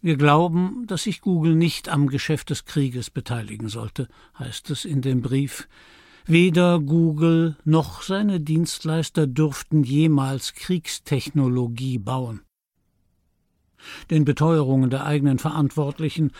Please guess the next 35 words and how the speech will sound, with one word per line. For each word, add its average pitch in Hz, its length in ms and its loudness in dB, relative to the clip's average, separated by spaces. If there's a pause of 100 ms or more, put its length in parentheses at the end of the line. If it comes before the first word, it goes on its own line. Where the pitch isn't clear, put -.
(400)
wonach 139 380 4
die 139 220 -2
Technologie 135 880 0
nicht 151 280 2
verwendet 143 540 2
werde, 147 240 0
um 131 160 0
Drohnen 151 480 2
zu 170 180 -2
steuern 151 540 2
und 120 200 -2
Waffen 180 360 0
abzufeuern, 156 880 -4 (400)
vertrauen 143 680 2
die 139 160 -6
Unterzeichner 131 760 -6
nicht. - 460 0 (1160)
Die 156 160 4
Technologie 151 1040 0
wird 147 260 -6
für 143 160 -4
das 123 180 -6
Militär 135 600 -2
konstruiert, 170 760 -4
und 143 160 2
wenn 156 160 4
sie 143 180 0
einmal 170 440 2
ausgeliefert 175 680 -2
ist, 180 220 -4
könnte 156 300 2
sie 139 160 -2
leicht 180 420 -6
verwendet 139 580 -4
werden, 127 320 -8